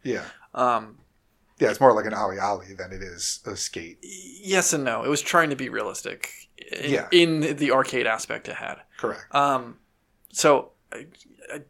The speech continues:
Speaker 2: sure, make a mobile game, but, like, no one's gonna be playing this on the phone anyway.
Speaker 1: Yeah. So, I mean, like, granted, if this was a full-fledged version and I could use my controller and it was just a port of Skate three onto my phone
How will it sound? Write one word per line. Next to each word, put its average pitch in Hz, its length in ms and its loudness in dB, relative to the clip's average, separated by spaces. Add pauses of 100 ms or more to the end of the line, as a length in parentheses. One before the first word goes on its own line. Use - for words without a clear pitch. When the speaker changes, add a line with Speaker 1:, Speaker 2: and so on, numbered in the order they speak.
Speaker 2:
sure, 185 540 0
make 147 260 -6
a 156 80 0
mobile 143 340 -2
game, 196 260 -6
but, 139 200 -2
like, 135 200 -4 (120)
no 165 100 -6
one's 185 200 -6
gonna 170 120 -8
be 165 100 -14
playing 175 200 -6
this 170 160 -8
on 160 40 -10
the 147 100 -8
phone 143 240 -2
anyway. 143 560 -6 (560)
Speaker 1:
Yeah. 120 340 -4
So, 143 220 6
I 143 120 8
mean, 151 160 2
like, 135 280 2
granted, 131 380 8
if 143 160 0
this 143 160 4
was 135 100 0
a 139 60 2
full-fledged 147 400 8
version 131 400 2
and 120 160 -2
I 110 80 -2
could 110 120 -12
use 120 120 -6
my 143 80 2
controller 135 540 6
and 110 120 -2
it 110 80 -2
was 107 80 -2
just 131 220 0
a 131 60 2
port 135 280 4
of 135 80 -6
Skate 143 280 -4
three 123 260 -2
onto 110 260 -4
my 135 140 0
phone 113 460 -2